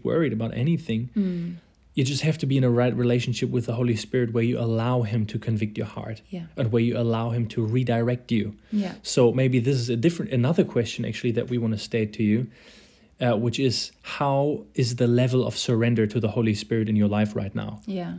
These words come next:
Speaker 1: Are you actually the one in control over your life, or is it the Holy Spirit that gets to direct you? Do you,
Speaker 2: Mm.
Speaker 1: do you give the Holy Spirit complete freedom to lead you wherever,
Speaker 2: Mm-hmm.
Speaker 1: including to your husband or to your wife?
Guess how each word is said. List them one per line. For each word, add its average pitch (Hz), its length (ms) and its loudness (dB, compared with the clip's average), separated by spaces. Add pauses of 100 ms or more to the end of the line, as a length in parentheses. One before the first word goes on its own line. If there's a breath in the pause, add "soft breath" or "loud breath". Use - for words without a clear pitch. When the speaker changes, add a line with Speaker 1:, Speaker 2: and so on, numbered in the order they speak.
(100)
Speaker 1:
Are 127 100 0
you 143 240 4
actually 160 300 2
the 147 120 2
one 139 220 0
in 135 100 0
control 127 480 0
over 147 160 -2
your 139 140 2
life, 135 400 -2
or 127 240 2
is 131 240 -2
it 120 80 -2
the 127 80 -2 (100)
Holy 139 180 0
Spirit 143 460 0
that 113 200 -4
gets - 360 0
to 110 220 2 (280 loud breath)
direct 131 560 2
you? 117 200 -4 (280 soft breath)
Do 143 80 -2
you, 127 240 4
Speaker 2:
Mm. - 60 -2
Speaker 1:
do - 80 -2
you 143 140 2
give 127 260 0
the 131 140 -2
Holy 143 320 -2
Spirit 139 580 2 (460 loud breath)
complete 151 500 0
freedom 135 800 0 (240)
to - 160 -2
lead 135 460 4
you 147 160 4
wherever, 123 920 2
Speaker 2:
Mm-hmm. 214 240 2
Speaker 1:
including 131 520 2
to - 100 -4
your 123 140 0
husband 135 420 -6
or 120 80 -2
to 113 160 -6
your 117 120 -2
wife? 139 540 -6